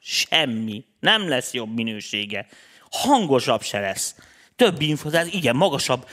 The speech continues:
magasabb szintre kerülnek az izék, és ugyanolyan potméter hangerő beállításánál hangosabban szól. De nem lesz dinamikusabb, nem lesz jobb a felbontása, ezeket a normalizálás nem tudja megnövelni.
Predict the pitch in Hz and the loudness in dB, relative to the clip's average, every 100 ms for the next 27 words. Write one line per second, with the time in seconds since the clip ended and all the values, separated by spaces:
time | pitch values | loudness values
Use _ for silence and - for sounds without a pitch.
0 | - - 175 156 135 123 - 139 123 120 | -8 2 4 4 0 -2 0 -2 -2 -4
1 | 135 131 113 110 104 135 160 156 139 185 | 0 0 0 -2 0 0 -2 -4 -2 2
2 | 156 131 120 151 147 131 120 113 117 147 | 4 2 0 -2 -2 0 0 0 0 0
3 | 131 113 113 131 151 151 147 - 135 143 | 0 -2 0 2 2 0 -2 -2 -2 0
4 | 143 - - - 170 160 123 117 131 123 | -2 -6 -12 -2 2 4 4 0 0 -2
5 | 131 123 - 110 - - - 135 175 277 | -2 -4 -4 -6 -8 -20 -2 2 4 4
6 | 254 151 120 131 135 127 123 120 - 151 | 4 2 0 2 4 4 0 -2 0 0
7 | 160 - - 156 240 262 202 - 143 143 | 0 -10 -4 2 4 4 2 0 0 0
8 | 131 - 139 143 143 147 143 - 156 - | 0 2 2 0 -4 -2 -4 -2 -6 -8
9 | - 156 175 170 - 151 160 170 160 160 | -4 0 0 0 0 0 2 2 2 0
10 | 160 170 170 170 240 202 - 120 113 113 | 2 2 2 0 0 -2 -2 -2 0 0
11 | 110 107 101 98 95 | -2 -4 -6 -8 -10